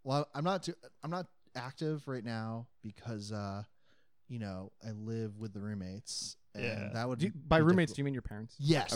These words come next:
Speaker 3: Okay.
Speaker 1: that's exactly
Speaker 3: For
Speaker 1: what
Speaker 3: the
Speaker 1: I mean.
Speaker 3: listeners.
Speaker 1: That's exactly what I mean. So, yeah, so I think, you know, I move, I move back out to the city in a couple of weeks, and I'm just working on myself, doing my own thing this
Speaker 3: Hell
Speaker 1: summer.
Speaker 3: yeah.
Speaker 1: It's been cool being at my,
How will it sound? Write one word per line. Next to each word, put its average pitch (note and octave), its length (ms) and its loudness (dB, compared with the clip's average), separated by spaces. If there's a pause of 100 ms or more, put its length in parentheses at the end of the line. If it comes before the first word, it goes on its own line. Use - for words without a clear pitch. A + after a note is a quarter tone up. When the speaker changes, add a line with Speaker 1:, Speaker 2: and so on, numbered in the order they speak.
Speaker 3:
Okay. F#2+ 80 -2 (140)
Speaker 1:
that's C#3+ 240 6
exactly B2+ 420 6
Speaker 3:
For A#2 60 10
Speaker 1:
what A2 60 10
Speaker 3:
the - 60 12
Speaker 1:
I - 40 10
mean. - 80 10
Speaker 3:
listeners. A#2 520 4 (220)
Speaker 1:
That's C3+ 240 -4
exactly A#2+ 460 4
what A2 160 6
I G2 80 4
mean. F#2+ 360 0 (520)
So, B2 720 4
yeah, F#3 320 6
so F3+ 220 4
I E3 100 8
think, F#3+ 260 2
you D3 140 4
know, D3 80 6
I C#3+ 80 6
move, D3 260 4
I - 100 2
move C#3 160 8
back C3 200 4
out B2 100 2
to - 80 -8
the A#2 60 0
city B2 320 2
in B2 80 2
a A#2+ 40 0
couple B2+ 240 -4
of B2+ 60 -2
weeks, A#2+ 380 -2
and G#2+ 180 -2 (420)
I'm E4+ 80 -6
just - 140 -14
working D#4 200 0
on F#3+ 60 6
myself, C#3+ 600 4 (100)
doing C#3+ 180 4
my C3+ 140 6
own C3+ 160 6
thing C3 240 2
this B2+ 100 4
Speaker 3:
Hell F3+ 140 6
Speaker 1:
summer. G2 260 6
Speaker 3:
yeah. D#2+ 140 -4 (240)
Speaker 1:
It's - 100 -2
been A3+ 120 8
cool E3 340 10
being C#3+ 220 2
at B2+ 100 0
my, B2+ 120 2